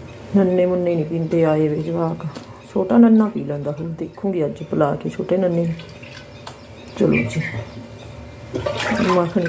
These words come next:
ਕੱਢਤੀ ਆਪਾਂ। ਹੁਣ ਇਹਨੂੰ ਸਾਫ਼ ਕਰ ਦਈਏ।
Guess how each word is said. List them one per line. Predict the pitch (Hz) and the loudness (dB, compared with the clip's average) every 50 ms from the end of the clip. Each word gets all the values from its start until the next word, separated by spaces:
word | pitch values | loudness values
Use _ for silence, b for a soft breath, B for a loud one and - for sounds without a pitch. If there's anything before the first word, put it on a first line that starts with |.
| 165 | -2
ਕੱਢਤੀ | - 165 156 147 151 - - 214 202 196 | -2 -2 -2 -2 -2 0 4 4 4 4
ਆਪਾਂ। | 170 - - 185 160 160 165 - - - - - - - - - - - - - - - - - - - - - - - | 4 0 -2 0 0 0 -2 -4 -10 -14 -14 -14 -12 -8 -6 -6 -6 -6 -6 -6 -8 -8 -10 -12 -14 -16 -18 -18 -4 0
ਹੁਣ | 214 190 | 2 4
ਇਹਨੂੰ | 180 180 196 190 | 4 4 4 2
ਸਾਫ਼ | - - - 185 170 165 160 165 - - | 0 0 0 2 2 2 2 0 -2 0
ਕਰ | 175 170 | 0 0
ਦਈਏ। | 151 151 170 185 185 190 196 | 0 0 0 0 0 0 0